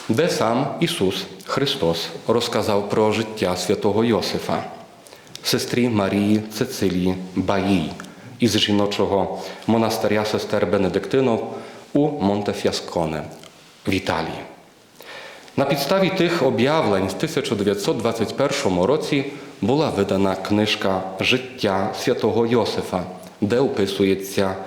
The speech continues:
всі події, які переживав святий Йосиф. Може, тут було порушено лише найголовніші теми, які я зачитав.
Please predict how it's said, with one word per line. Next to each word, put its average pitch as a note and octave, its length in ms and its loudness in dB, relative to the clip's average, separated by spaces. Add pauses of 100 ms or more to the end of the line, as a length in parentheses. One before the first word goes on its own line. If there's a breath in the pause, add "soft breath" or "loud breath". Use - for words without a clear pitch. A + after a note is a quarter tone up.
(260 loud breath)
всі - 220 2
події, A2+ 540 2 (200)
які A2 260 0
переживав F#2 760 0 (200)
святий - 340 -2
Йосиф. - 440 -4 (1900 loud breath)
Може, E3 380 2 (180)
тут - 160 0
було D3 420 4
порушено C3 640 2
лише B2 260 2
найголовніші A2 800 2 (200)
теми, G#2+ 380 2
які F2+ 280 0
я G2 140 4
зачитав. F#2 720 -2